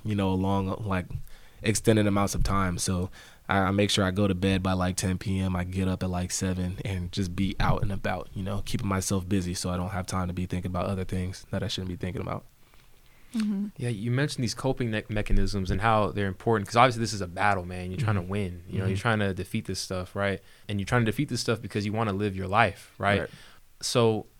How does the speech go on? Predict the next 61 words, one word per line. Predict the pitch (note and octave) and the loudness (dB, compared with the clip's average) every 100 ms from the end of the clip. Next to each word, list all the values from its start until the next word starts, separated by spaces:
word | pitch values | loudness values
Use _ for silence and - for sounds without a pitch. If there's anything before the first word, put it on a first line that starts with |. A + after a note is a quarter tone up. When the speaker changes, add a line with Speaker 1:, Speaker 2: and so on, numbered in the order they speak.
| - - | -16 -8
Speaker 3:
you, | B2 A2+ | -2 0
I | |
mean, | A2+ G#2 | 0 4
talk | B2+ A#2+ | 4 6
about | A2+ | 4
you | G#2+ | 6
have | G2+ | 4
aspirations | G#2 - G#2+ G2+ G2 | 0 0 -2 0 -2
to | |
be | F#2+ | 0
a | G2 | 0
lawyer | F#2 F#2+ F#2+ F#2+ | 0 0 0 0
and | F#2 | -2
do | G2 | -2
this | F#2+ | -4
stuff. | - G2+ | 0 2
I | |
know | A#2 | 4
you | A#2 | 6
got | A2 | 4
some | G#2 | 2
stuff | A#2+ | 2
going | A2 A2 | 2 2
on | G2+ | 2
with | F#2+ | 8
H | - | 8
and | G#2+ | 8
M. | G#2 F#2 F#2+ | 4 0 -4
You | G#2 | -2
know, | G2+ | 0
we | |
Speaker 1:
Mm-hmm. | G#2+ | 2
Speaker 3:
talked | G2 | 2
about | F#2+ | 0
that | F#2+ F#2+ | -2 0
already | F#2+ F#2+ | 0 -2
in | F#2 | -4
the | |
past. | - G#2 G2 - | 0 0 0 0
So, | G#2 | 0
I | |
mean, | G#2+ A2 G#2 - - - - - | 2 2 0 -4 -18 -20 -16 -2
how | C3+ C#3 | 6 8
has | D#3 | 8
it | C#3 G#2+ | 4 4
been | A#2+ A#2+ A#2 A#2+ B2 | 4 6 4 -2 -8
dealing, | G#2+ A#2+ A#2 G#2+ | 2 4 4 4
now | A2+ A2+ | 4 4
that | A2+ | 4
you're | A2 | -2
kind | G2 G#2+ G#2 | 0 0 0
of, | G2 | 0
you | G#2 | 0
know, | G2 | 0
removed | F#2+ G#2+ G#2 | 0 0 0
from | G#2+ | -2
basketball | F#2+ G#2 G#2 - F#2+ F#2+ F#2 | 0 4 4 2 -4 -2 -2
and | |
stuff | F2 G2+ - | -2 -6 -4
like | F#2+ - | -8 -2
that, | G2+ F#2 | -2 -4